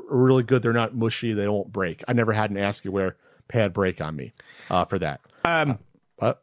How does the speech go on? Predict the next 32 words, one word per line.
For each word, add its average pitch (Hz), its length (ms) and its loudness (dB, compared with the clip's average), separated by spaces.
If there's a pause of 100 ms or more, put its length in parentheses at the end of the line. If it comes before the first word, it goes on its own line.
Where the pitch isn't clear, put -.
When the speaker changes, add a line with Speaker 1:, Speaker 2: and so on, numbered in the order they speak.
(160)
Speaker 2:
underrated 151 720 4
because 123 280 4
a 147 40 6
lot 156 220 4
of 151 80 4
people 165 180 6
don't 156 240 2
know 160 80 4
what 151 140 6
the 131 80 2
fuck 160 260 0
you're 151 80 4
supposed 151 320 -2
to 143 80 2
do 151 220 4
with 160 160 4
it. 110 80 2
I 117 80 2
think 151 200 0
it's 170 140 -2
called 160 300 2
the 151 80 4
Capcom 147 580 0
Soldier 113 460 2
Pad. 98 400 0 (840)
I 107 60 -4
need 101 180 -2
to 120 60 0
look 113 240 -2
it 135 100 2
up. 117 220 0 (1300)
Speaker 1:
Capcom. 104 720 -6